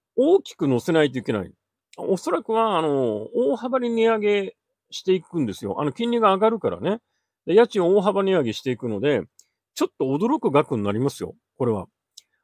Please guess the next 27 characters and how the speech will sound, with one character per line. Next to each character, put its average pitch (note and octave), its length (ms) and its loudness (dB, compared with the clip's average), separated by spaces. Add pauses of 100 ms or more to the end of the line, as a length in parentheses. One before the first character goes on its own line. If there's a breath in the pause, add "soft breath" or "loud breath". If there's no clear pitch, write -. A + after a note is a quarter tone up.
あ D3+ 40 -8
の、 D#3+ 240 -6 (240)
現 A#3 200 4
に F3 180 2
ね、 G3 80 2
あ D#3+ 200 4
の、 D3 100 0
カ G3 140 -2
ナ F3 120 2
ダ A#2 140 2
で F#2 120 -8
ね、 G3 320 2
あ C#3+ 80 -4
の、 C#3+ 160 0
女 D#3+ 160 0
の C#3+ 100 0
子 A#2 80 -8
の A2+ 100 -4 (120)
姉 C#3 260 2
妹 G2+ 100 -2
が、 F#2+ 200 -2 (300)
あ A#2+ 100 -6
の、 G2 320 -10
住 D3 220 -6
ん A2+ 40 -4
で A2 80 -2
る G2 240 -6